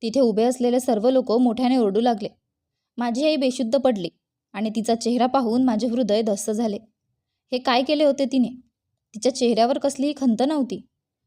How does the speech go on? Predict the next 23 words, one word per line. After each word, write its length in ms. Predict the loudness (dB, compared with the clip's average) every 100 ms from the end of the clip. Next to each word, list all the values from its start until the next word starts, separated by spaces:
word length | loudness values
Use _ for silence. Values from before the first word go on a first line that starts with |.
| _
पण 120 | -8 -6
तिच्या 280 | -2 -2 0
चेहऱ्यावरील 500 | 0 2 2 2 0
हास्याने 520 | -4 -2 0 2 2
मला 200 | 0 0
आणखीनच 460 | -4 -2 0 0 -2
आश्चर्यचकित 580 | -6 -2 -2 0 -2 -2 -2
केले. 180 | -4 -4 _ _ _ _ _ _ _
हे 60 | -2
जवळपास 640 | 0 2 0 0 0 0
दोन 280 | 0 0 0
वर्षापूर्वी 440 | 0 0 0 0
घडले 280 | 0 0 0
होते. 220 | 0 -2 -10 _ _ _ _ _ _ -10
तिचे 220 | -4 0
नाव 220 | 0 -2
सविता. 420 | -2 -2 -2 -6 -8 _ _ _ _ _ _ _
ती 80 | -6
माझ्या 280 | -4 -2 -2
वडिलांच्या 480 | -2 -2 -2 0 0
मित्राची 440 | 0 -2 -2 0
मुलगी 260 | 0 0 -2
होती. 220 | -4